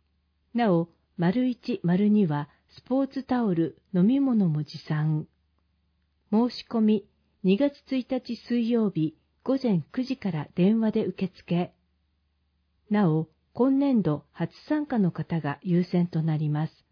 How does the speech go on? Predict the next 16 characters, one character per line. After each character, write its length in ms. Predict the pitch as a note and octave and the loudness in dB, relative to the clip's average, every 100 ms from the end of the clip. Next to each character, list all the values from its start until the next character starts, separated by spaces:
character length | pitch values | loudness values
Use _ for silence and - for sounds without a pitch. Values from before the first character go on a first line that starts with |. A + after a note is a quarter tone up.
| _ _ _ _ _ _ _ _ - | _ _ _ _ _ _ _ _ -2
ま 160 | F3+ | -2
た、 300 | F3 G#3 G3+ _ _ | 0 -2 -2 _ _
参 260 | - A3+ B3 | -2 0 0
加 200 | B3+ A#3 | -2 -2
時 160 | F#3+ | 0
は、 260 | D3 D3 - _ _ _ | 0 -2 -8 _ _ _
要 280 | G#3+ B3+ F3+ | 0 2 2
事 180 | - D#3+ | 0 2
前 220 | A3+ C4 | 2 2
検 320 | C4 C4 A#3+ | 0 0 2
温、 420 | F#3 D#3 C#3+ D3 - _ _ _ - | 2 0 -2 -4 -8 _ _ _ -4
マ 140 | G#3+ | -4
ス 160 | - - | -4 -8
ク 100 | F3 | -8
着 360 | - C#3 F3+ | -8 -4 0
用。 480 | E3 D#3+ D#3 D#3 - | 0 0 -2 -4 -8